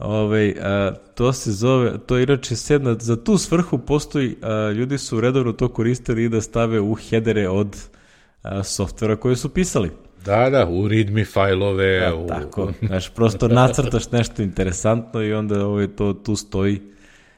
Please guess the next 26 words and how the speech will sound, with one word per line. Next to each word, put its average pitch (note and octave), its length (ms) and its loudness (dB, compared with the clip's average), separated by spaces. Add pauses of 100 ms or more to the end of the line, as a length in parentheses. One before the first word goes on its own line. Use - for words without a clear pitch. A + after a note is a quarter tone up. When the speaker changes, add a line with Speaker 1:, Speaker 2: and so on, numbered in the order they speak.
(100)
Speaker 1:
Bila A2+ 300 4
je A2 60 6
fora B2 440 6
da G#2 140 0
imaš, G#2 360 0
ono, F#2+ 160 0
kao F#2 540 -2
neki, F2+ 320 -4
ono, F2 160 0
interesantan F2+ 680 -4
potpis. - 640 -6 (1120)
Tako - 240 -10
da, F#2 120 -4
ono, F#2 220 -2
seća G#2+ 300 -2
se - 180 -2
na A2 100 0
Sezamu G#2+ 560 0
je G2 60 0
bilo G2+ 280 0
to, F#2 240 -2
ono, F2 540 -2 (220)
popularno F#2+ 480 2
da F2 120 -6
staviš F#2 480 -2
onaj E2+ 560 -2